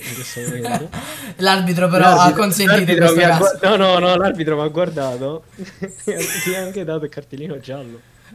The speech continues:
Speaker 2: Che gentile, io l'ho rischiato una volta il cartellino giallo, io e il mio allenatore l'abbiamo rischiato <laughs> insieme.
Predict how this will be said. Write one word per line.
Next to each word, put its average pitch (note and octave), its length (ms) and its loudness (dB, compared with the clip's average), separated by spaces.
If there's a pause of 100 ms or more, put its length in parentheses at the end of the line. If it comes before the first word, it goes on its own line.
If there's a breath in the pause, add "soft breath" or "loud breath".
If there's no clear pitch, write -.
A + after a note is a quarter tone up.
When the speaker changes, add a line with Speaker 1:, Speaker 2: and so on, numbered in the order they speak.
(160)
Speaker 2:
Che A3 220 -2
gentile, G3 400 -2
io A3+ 120 4
l'ho F#3+ 100 2
rischiato E3+ 460 0
una D#3 100 -2
volta D#3 200 -4
il E3+ 60 -10
cartellino E3 360 -2
giallo, D#3+ 280 0
io G#3 180 -2
e F#3+ 40 0
il F#3 40 -2
mio F3+ 100 2
allenatore E3+ 360 0
l'abbiamo D#3 300 -2
rischiato F3+ 380 -2
<laughs> - 0 -
insieme. F#3 880 0